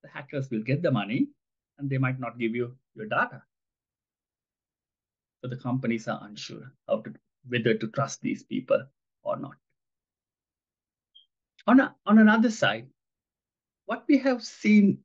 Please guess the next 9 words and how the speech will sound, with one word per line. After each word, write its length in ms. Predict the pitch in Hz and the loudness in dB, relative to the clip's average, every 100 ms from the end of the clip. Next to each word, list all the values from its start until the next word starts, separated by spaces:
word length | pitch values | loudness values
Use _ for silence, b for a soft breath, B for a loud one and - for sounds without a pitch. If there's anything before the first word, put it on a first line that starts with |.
| - | -2
during 420 | 143 151 143 139 135 | 4 6 8 6 4
recent 480 | 135 131 139 131 - | 2 2 2 -2 2
years 320 | 120 110 - | 2 2 -2
is 280 | - - _ _ _ _ _ _ _ _ - | -16 -16 _ _ _ _ _ _ _ _ 0
the 80 | |
governments, 960 | 147 143 135 202 233 135 92 - - _ _ _ _ _ _ _ _ _ _ _ _ _ _ _ _ _ | 2 4 6 8 8 8 2 -6 -20 _ _ _ _ _ _ _ _ _ _ _ _ _ _ _ _ _
states, 680 | - 175 180 160 - - _ _ _ _ _ _ _ _ _ _ _ _ _ _ _ _ _ _ _ _ _ _ _ _ _ _ _ _ _ 143 | -4 2 2 2 -2 -18 _ _ _ _ _ _ _ _ _ _ _ _ _ _ _ _ _ _ _ _ _ _ _ _ _ _ _ _ _ 0
and 180 | 147 135 | 0 4
other 420 | 135 123 120 | 2 2 0